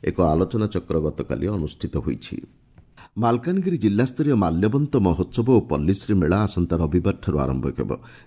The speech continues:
ଜିଲ୍ଲାପାଳ ସୋମେଶ କୁମାର ଉପାଧ୍ୟାୟଙ୍କ ପୌରୋହିତ୍ୟରେ ଅନୁଷ୍ଠିତ ଏକ କାର୍ଯ୍ୟକ୍ରମରେ ଜିଲ୍ଲା ସଂସ୍କୃତି ପରିଷଦ ପକ୍ଷରୁ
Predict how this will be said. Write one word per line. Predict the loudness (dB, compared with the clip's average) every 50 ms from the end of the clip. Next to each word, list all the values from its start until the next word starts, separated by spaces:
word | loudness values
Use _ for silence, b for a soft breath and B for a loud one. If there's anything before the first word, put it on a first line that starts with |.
| B 0
ଜିଲ୍ଲାପାଳ | 2 2 4 4 2 2 2 2 2
ସୋମେଶ | 2 2 2 2 2 2 0 0
କୁମାର | 0 0 2 4 4
ଉପାଧ୍ୟାୟଙ୍କ | 2 2 0 -2 -2 2 2 4 4 4 2 0 0
ପୌରୋହିତ୍ୟରେ | 0 2 2 2 2 0 -2 -4 -2 2 2 2
ଅନୁଷ୍ଠିତ | 4 2 0 -2 -4 -6 -4 -2 -2
ଏକ | -2 -2 -4
କାର୍ଯ୍ୟକ୍ରମରେ | -4 -2 -4 -2 -2 -4 -4 -2 0 0 0 0 0 -2
ଜିଲ୍ଲା | 0 -2 0 0 -2 -2
ସଂସ୍କୃତି | -4 -4 -6 -8 -8 -8 -8 -4 -4 -2
ପରିଷଦ | -2 0 -2 -2 -2 -4 -4 -4 -4
ପକ୍ଷରୁ | -4 -6 -6 -4 -4 -4 -4 -4